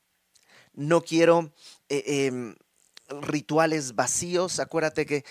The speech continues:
este profeta está haciendo una serie de, de, de, plantea una, digamos, da un, una sentencia, ¿no? Da, da, dice algo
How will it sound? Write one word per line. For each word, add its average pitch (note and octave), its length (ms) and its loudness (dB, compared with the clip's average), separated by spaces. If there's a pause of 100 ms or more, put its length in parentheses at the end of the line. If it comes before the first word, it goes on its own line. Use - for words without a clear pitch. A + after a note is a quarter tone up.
(220)
este D3 240 -2
profeta D#3 420 -2
está D3+ 380 -2 (280)
haciendo D#3+ 520 2
una D3 220 -2
serie C#3+ 340 -2
de, B2 260 -4
de, A#2 240 -12
de, - 160 -14 (160)
plantea D3 640 0 (100)
una, C3 680 -2 (1600)
digamos, C#3+ 520 -2 (300)
da D3+ 160 6
un, D#3 180 2
una D#3 200 2
sentencia, C3+ 800 0
¿no? B2+ 180 -8
Da, B2 180 0
da, B2+ 220 0
dice D3 380 0
algo E3+ 440 2